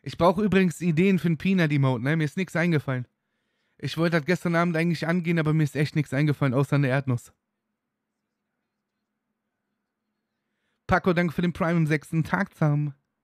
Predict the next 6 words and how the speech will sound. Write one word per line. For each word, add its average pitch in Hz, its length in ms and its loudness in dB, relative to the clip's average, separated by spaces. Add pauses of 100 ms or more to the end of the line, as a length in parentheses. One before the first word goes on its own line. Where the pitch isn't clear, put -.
(400)
Merci. 151 580 -8 (2750)
Machen 143 240 0
wir, 131 80 0
Schattenwolf, 120 420 -6
machen 127 220 -4
wir. 120 160 -10